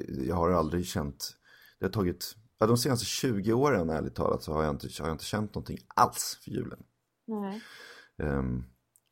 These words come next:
Speaker 1: snarare så att jag har velat undvika den, liksom.
Speaker 2: Mm.
Speaker 1: Jag vet
Speaker 2: Ja,
Speaker 1: inte, det är
Speaker 2: ja.
Speaker 1: m-, mysigt med en liten, eh,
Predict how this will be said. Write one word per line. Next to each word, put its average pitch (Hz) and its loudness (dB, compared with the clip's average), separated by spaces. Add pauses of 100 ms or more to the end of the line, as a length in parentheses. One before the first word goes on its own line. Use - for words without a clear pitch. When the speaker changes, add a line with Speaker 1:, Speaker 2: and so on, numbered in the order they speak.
(120)
Speaker 1:
snarare 120 8
så 113 0
att - 0
jag 87 4
har 82 2
velat 80 0
undvika 90 -2
den, - -8
liksom. - -16 (460)
Speaker 2:
Mm. 220 -4 (580)
Speaker 1:
Jag 131 0
vet 170 0
Speaker 2:
Ja, 269 0
Speaker 1:
inte, 285 0
det - 2
är 294 0
Speaker 2:
ja. - 0
Speaker 1:
m-, 185 2 (500)
mysigt 180 0 (140)
med 160 -2
en 160 -2
liten, 147 -2
eh, 135 0